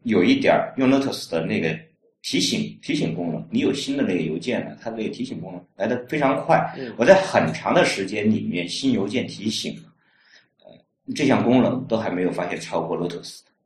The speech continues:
Speaker 2: 哦，你说到这个，我有一个朋友，他以前跟我讲说，他在之前那家公司，他们公司也是用 Lotus 的那个 email 解决方案嘛，他就跟我说，
Speaker 1: 是。
Speaker 2: 他们有一个功能是你发出之后可以撤回的。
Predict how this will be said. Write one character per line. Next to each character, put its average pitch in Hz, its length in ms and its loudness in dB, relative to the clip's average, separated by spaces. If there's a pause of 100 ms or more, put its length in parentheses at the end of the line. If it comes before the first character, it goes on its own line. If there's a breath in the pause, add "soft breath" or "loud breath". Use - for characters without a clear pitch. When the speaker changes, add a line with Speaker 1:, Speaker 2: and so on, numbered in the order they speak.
(200)
Speaker 2:
哦， 127 720 -8
你 120 80 -6
说 202 160 0
到 269 100 0
这 135 160 -6
个， 139 120 4
我 104 280 0 (440 loud breath)
有 117 120 0
一 139 100 0
个 175 120 2
朋 139 340 -4
友， 104 260 4
他 165 220 -2
以 139 100 -2
前 120 220 -6
跟 139 100 -4
我 139 80 0
讲 110 300 -4
说， 120 440 2
他 127 200 -6
在 117 220 0
之 107 120 -8
前 123 160 -8
那 113 80 -6
家 110 160 -2
公 110 160 -6
司， 110 240 -6
他 117 80 -6
们 113 80 -8
公 120 140 -6
司 123 100 -8
也 92 120 -6
是 87 100 -8
用 117 100 -4
Lotus 107 460 -2
的 95 100 -6
那 92 120 -8
个 87 320 -4
email 113 280 -2
解 - 140 -8
决 90 160 -8
方 110 180 -6
案 107 140 -6
嘛， - 160 -14 (480 soft breath)
他 - 100 -4
就 180 340 4
跟 180 180 0
我 139 100 2
说， 165 140 -2
Speaker 1:
是。 156 40 -4
Speaker 2:
他 170 60 -2
们 165 100 -2
有 104 120 2
一 - 20 -2
个 107 100 -4
功 151 200 -4
能 120 180 -2
是 127 220 -6
你 92 260 -8
发 143 220 -4
出 165 120 -6
之 175 140 -6
后 143 220 2
可 107 100 -6
以 120 80 -4
撤 165 260 -2
回 - 240 -8
的。 - 160 -10